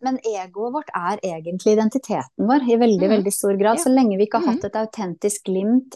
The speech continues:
Speaker 1: av nærvær,
Speaker 2: Mm.
Speaker 1: eller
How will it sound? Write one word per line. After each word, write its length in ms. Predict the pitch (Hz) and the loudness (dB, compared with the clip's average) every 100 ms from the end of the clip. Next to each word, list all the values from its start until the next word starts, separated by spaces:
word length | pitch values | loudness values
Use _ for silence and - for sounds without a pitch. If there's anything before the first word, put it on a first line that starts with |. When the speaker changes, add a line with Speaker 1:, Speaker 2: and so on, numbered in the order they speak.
| - | -6
Speaker 1:
av 420 | 175 175 202 208 - _ 208 | -4 0 -2 -4 -14 _ -6
nærvær, 580 | 214 185 170 180 202 196 _ _ _ _ _ | -4 -4 -4 -4 -4 -8 _ _ _ _ _
Speaker 2:
Mm. 260 | 202 190 180 | -8 -6 -2
Speaker 1:
eller 200 | 180 196 | 0 2